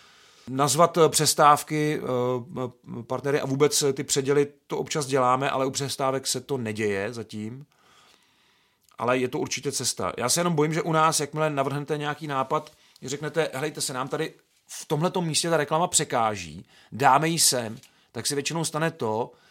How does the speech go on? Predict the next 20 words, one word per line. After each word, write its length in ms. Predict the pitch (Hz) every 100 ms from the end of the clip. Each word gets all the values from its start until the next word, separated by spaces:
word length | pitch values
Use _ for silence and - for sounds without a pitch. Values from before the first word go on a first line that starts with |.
| _ _ _ _ _ _ _ _ -
že, 440 | 110 104 143 143
eh, 260 | - - 120 120 120 120 -
ten, 280 | 135 127 127
eh, 580 | 113 113 - - - 95 101 -
už, 200 | - 175 - _ -
buď 260 | 151 233
už 180 | 208 -
to 100 | 175
obchodní 500 | 151 147 147 185 170
oddělení, 440 | 135 139 151 165 -
ale 180 | 131 127
tam 140 | 127
se 120 | 139
to 80 | 151
dá 100 | 147
ještě 220 | 139 156
korigovat, 580 | 127 120 113 110 131 - _ _ _ _ _ _ -
anebo, 600 | 139 160 160 165 170 175
eh, 240 | 147 135 135
ten 380 | 143 139 139